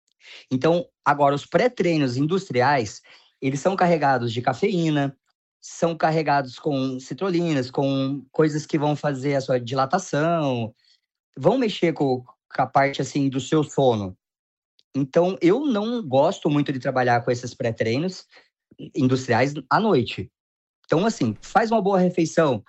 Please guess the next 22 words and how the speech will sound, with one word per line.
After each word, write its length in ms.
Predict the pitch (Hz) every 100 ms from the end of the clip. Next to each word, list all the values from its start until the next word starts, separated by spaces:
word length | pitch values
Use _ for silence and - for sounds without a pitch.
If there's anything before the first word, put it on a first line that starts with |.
| - _ _ _
ou 220 | 151 160
ali 120 | 151
à 80 | 135
tarde 460 | 123 139 143 131 120
com 500 | - 131 117 117 107 -
um 100 | -
sanduíche 420 | 147 165 147 135 131
natural, 760 | - 123 147 156 143 131 123 120 120
uma 200 | 117 123
aveia, 920 | 120 113 147 170 160 139 117 113 107 -
alguma 360 | 127 127 147 156
coisa 200 | 151 139
que 100 | 143
vai 180 | 143 185
te 160 | -
dar 300 | 151 131 104 - _ _ _ _ -
isso. 360 | 117 185 - 226 - _ _ 196
Um 80 | 190
pouquinho 460 | 208 - 247 262
antes 200 | 233 190
de 140 | 170 180
treinar, 580 | 180 180 165 127 98